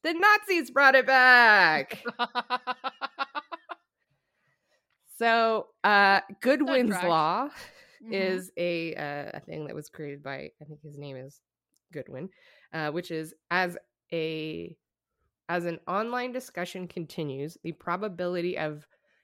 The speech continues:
Speaker 1: a reference or comparison to Hitler or Nazis approaches one.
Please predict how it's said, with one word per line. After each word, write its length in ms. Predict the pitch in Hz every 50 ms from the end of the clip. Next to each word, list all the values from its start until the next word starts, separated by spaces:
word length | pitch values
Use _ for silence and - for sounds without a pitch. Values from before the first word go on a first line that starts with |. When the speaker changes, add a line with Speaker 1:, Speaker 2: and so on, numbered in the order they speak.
| _ _
Speaker 1:
a 100 | - 151
reference 640 | 143 143 156 175 220 - - 262 269 294 330 320 - -
or 140 | - 170 156
comparison 840 | - - - 160 156 - - - 226 277 294 285 285 - 285 294 294
to 140 | 269 - 180
Hitler 560 | 160 - - 247 254 - 247 262 262 262 - -
or 140 | - 240 240
Nazis 560 | 226 180 160 151 151 - 151 151 151 151 _ _
approaches 560 | 160 - _ - 156 147 - - 147 147 151 160 - _
one. 340 | - 156 139 131 - - 131